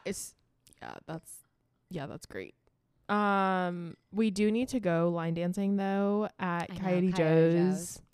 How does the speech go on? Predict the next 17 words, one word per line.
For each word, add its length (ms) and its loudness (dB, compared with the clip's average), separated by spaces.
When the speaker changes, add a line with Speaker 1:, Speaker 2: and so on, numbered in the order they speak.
Speaker 1:
It's 140 4
Speaker 2:
I 60 4
just, 200 -6
like, 160 -4
literally 200 2
Speaker 1:
honestly 340 4
Speaker 2:
hate 40 2
that 140 -4
Speaker 1:
fun. 440 -2
Speaker 2:
place. 120 -4
<laughs> 400 -14
Speaker 1:
I 300 6
know, 500 8
but 160 6
it's, 220 6
like, 200 4
a 100 4